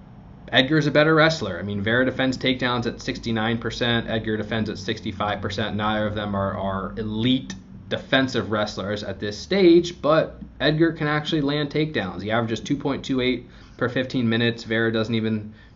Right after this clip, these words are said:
average one takedown per fifteen minutes. Vera's been taken down by, you know, the,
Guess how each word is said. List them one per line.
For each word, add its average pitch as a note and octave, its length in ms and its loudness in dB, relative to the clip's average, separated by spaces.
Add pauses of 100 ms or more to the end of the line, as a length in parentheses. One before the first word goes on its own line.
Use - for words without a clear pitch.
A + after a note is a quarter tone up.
(140)
average G#2+ 380 0
one G#2 260 0
takedown G#2 440 -4
per G2+ 100 -6
fifteen G#2+ 340 -6
minutes. G#2 300 -4
Vera's A2 320 2
been G#2+ 140 -4
taken G#2+ 340 -4
down G2+ 320 -2
by, F#2+ 340 -2 (560)
you F#2+ 120 -10
know, F#2 240 -12
the, - 80 -12